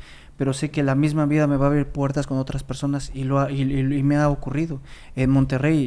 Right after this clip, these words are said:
Y quiero mandar un saludo a, a mi amigo Olero. Sin conocerlo,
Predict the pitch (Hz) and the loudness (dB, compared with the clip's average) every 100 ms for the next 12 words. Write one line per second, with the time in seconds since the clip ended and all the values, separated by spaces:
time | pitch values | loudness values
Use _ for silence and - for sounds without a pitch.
0 | 123 117 - - 139 131 110 117 127 127 | -2 -6 -6 0 2 2 0 -4 -4 0
1 | 135 139 139 135 120 113 120 117 110 123 | 0 0 0 0 0 -2 -6 -6 -4 -2
2 | 131 139 131 123 147 147 131 - - - | 0 0 2 2 2 0 -4 -16 -20 -20
3 | - - - - 143 135 131 127 123 143 | -20 -18 -14 -2 0 2 2 0 2 2
4 | 143 214 | 2 -2